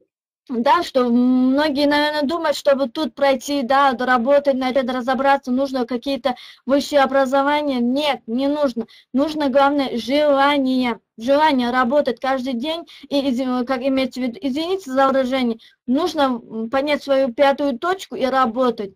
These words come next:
Вот что нужно. Ни образование, ни с-, твой статус, ни ш-, ничего тут не влияет. Каждый новичок, э, каждый новичок тут, э, начинает с нуля. Никто не падает с луны на, на, на данный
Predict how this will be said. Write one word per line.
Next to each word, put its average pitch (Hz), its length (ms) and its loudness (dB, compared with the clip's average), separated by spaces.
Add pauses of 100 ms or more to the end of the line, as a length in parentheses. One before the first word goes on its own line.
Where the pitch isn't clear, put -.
(120)
Вот 294 220 -2
что 285 240 2
нужно. 226 400 0 (260)
Ни 302 140 0
образование, 285 960 2
ни 254 380 -4
с-, 330 100 -10
твой 302 240 -4
статус, 269 600 0
ни 254 200 2
ш-, - 260 -6
ничего 277 520 0
тут 294 140 -2
не 269 220 2
влияет. 262 540 0 (260)
Каждый 339 360 0
новичок, 294 640 -2 (1080)
э, 262 120 -6
каждый 302 360 2
новичок 277 600 2
тут, 240 240 -4 (500)
э, 247 80 -6
начинает 262 1080 2
с - 80 -8
нуля. 285 400 2
Никто 285 380 0
не 339 160 -2
падает 311 520 4
с - 80 -16
луны 311 480 -2
на, 269 240 0
на, 262 240 4
на 269 160 2
данный 277 560 0